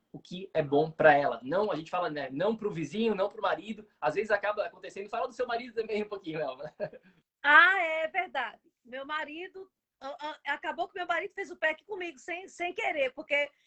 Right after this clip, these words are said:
Speaker 2: ele comia tudo que eu comia, porque eu fazia comida aqui em casa. Eu digo: "Não vou fazer comida separada, vou fazer comida junto. Isso daqui eu não tô comendo, então você não vai comer." E daí ele: "Tá bom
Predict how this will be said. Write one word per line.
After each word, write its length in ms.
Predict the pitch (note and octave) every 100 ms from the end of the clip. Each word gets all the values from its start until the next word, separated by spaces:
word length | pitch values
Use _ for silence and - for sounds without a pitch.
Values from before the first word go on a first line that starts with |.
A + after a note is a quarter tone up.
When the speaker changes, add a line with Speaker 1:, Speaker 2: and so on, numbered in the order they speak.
| -
Speaker 2:
ele 180 | D#4 F#4+
comia 360 | E4+ E4 E4+
tudo 220 | - G#4+ -
que 80 |
eu 60 | F#4+
comia, 360 | E4+ D4 F4 A4
porque 180 | - D4+
eu 80 | D4
fazia 340 | C#4+ B3 C#4+
comida 360 | D4+ C4+ C#4 C#4
aqui 140 | C#4
em 60 | C4
casa. 240 | B3+ C4
Eu 40 |
digo: 180 | A#3+ B3
"Não 140 | D4 D#4+
vou 120 | E4+
fazer 200 | D#4+ E4+
comida 260 | D#4 D4
separada, 540 | D4+ D#4 D#4+ C#4 A3 G3+
vou 100 | G#3
fazer 220 | A#3 B3
comida 340 | B3+ C4 D4
junto. 240 | D4 G#3 _ _ _ _
Isso 200 | D4 -
daqui 220 | - -
eu 80 | C#4+
não 140 | E4+
tô 140 | F#4+ F4
comendo, 420 | F4 C#4+ D4+ D#4
então 240 | C4+ D4
você 140 | C4+ D4+
não 100 | D4+
vai 140 | D#4
comer." 320 | D#4+ C#4+ G#3 A#3 - - -
E 120 | C#4 D4+
daí 260 | D#4+ D#4+
ele: 400 | D#4+ E4 E4 D4+ _ _ - _ _
"Tá 160 | - D5+
bom 180 | G4+ F4